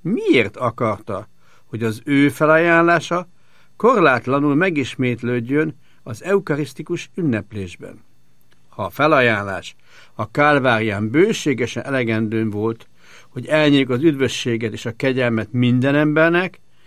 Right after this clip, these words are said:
miért kellett új jelenlétet találnia a keresztény gyülekezetben? Egyetlen válasz létezik mindezek a kérdésekre.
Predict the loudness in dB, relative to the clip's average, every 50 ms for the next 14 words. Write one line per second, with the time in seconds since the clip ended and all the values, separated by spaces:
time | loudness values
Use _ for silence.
0 | -20 -20 -20 -20 -20 -10 -4 0 0 2 4 4 2 2 0 0 2 4 4 4
1 | 4 2 0 -4 -2 0 4 4 4 4 4 2 0 0 -2 -4 -4 -2 -2 0
2 | 2 2 2 2 2 2 0 0 -2 -4 -4 -6 -4 -4 -4 -6 -6 -10 -8 -4
3 | -4 -2 -2 -4 -4 -6 -6 -6 -8 -10 -14 -14 -12 -12 -14 -12 -14 -14 -14 -16
4 | -16 -20 -20 -20 -20 -20 -20 -20 -20 -20 -20 -20 -20 -20 -8 -2 -2 -2 0 0
5 | -2 -2 -2 -4 -6 -6 -6 -4 -4 -2 -2 -2 -2 -4 -6 -8 -8 -8 -8 -6
6 | -6 -8 -8 -6 -6 -4 -4 -4 -4 -4 -4 -6 -6 -8 -12 -10 -6 -6 -6 -4
7 | -4 -6 -8 -10 -12 -16 -16 -14 -14 -14 -14